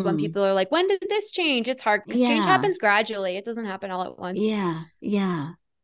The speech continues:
Speaker 2: So I, like, I, I would li-, I would be guessing. I would say, like, probably my first,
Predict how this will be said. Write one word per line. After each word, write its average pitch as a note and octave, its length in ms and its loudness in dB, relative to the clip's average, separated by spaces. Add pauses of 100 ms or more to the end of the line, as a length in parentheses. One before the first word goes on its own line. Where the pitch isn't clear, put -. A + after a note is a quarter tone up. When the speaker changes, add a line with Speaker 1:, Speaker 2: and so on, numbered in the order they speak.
(140)
Speaker 2:
So B3+ 420 2
I, C#4 340 0
like, B3+ 360 -4 (340)
I, A3+ 240 2
I A#3+ 140 4
would A#3+ 220 8
li-, G3+ 340 4
I A3 120 0
would A#3+ 220 2
be G#3 140 0
guessing. E3+ 560 -4 (340)
I C5 100 0
would G4+ 160 6
say, F#3 320 2
like, F3 240 0
probably G3 460 2
my E3+ 220 6
first, F3+ 680 -2